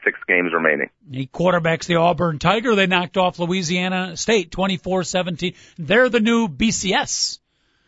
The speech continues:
Speaker 2: number one. The regular polls have Boise State and Oregon still, or Oregon, Boise State still one two. Auburn with a big
Speaker 1: I,
Speaker 2: win,
Speaker 1: I,
Speaker 2: twenty-four.
Speaker 1: I, I
Speaker 2: let, let me ask you this, Big Dog. In, in, at the start of the year, when you listed top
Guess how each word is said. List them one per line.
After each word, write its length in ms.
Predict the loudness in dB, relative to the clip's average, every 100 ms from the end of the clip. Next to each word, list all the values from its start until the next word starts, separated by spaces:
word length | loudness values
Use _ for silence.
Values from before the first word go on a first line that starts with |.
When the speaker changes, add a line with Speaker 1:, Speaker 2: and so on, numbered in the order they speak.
| _
Speaker 2:
number 320 | -2 0 0
one. 260 | 0 2 2
The 80 | 2
regular 340 | 0 0 -2
polls 400 | -2 -2 -2 -2
have 180 | -2 -2
Boise 320 | -2 -2 -2
State 200 | -4 -4
and 100 | -2
Oregon 360 | 0 -2 -2 -6
still, 180 | -6 -2
or 140 | 0
Oregon, 360 | 2 0 -2 -4
Boise 260 | -4 -4
State 280 | -6 -6 -6
still 200 | -6 -6
one 240 | -6 -8
two. 240 | -6 -6 -6 -10 -20 _ _ _ _ _ _ _
Auburn 320 | 0 0 0
with 100 | -2
a 40 | -2
big 120 | 2
Speaker 1:
I, 80 | 2
Speaker 2:
win, 100 | 4
Speaker 1:
I, 100 | 2 0 -8 _ _ _ _ _ _ _
Speaker 2:
twenty-four. 440 | -4 0 0 2 2
Speaker 1:
I, 40 |
I 40 | 2
Speaker 2:
let, 120 | -2
let 100 | 0
me 140 | 2
ask 140 | 0 0
you 40 |
this, 120 | -4 -2
Big 180 | -2
Dog. 180 | 0 0
In, 120 | -2
in, 340 | -6 -6 -10 -12 _ _ _ _ _ _ _ _ _ _
at 100 | -8
the 80 | -4
start 260 | 2 4 4
of 40 |
the 40 | 2
year, 220 | 2 2
when 140 | 2 0
you 80 |
listed 480 | 0 -2 -2 -4 -4
top 320 | 0 0 0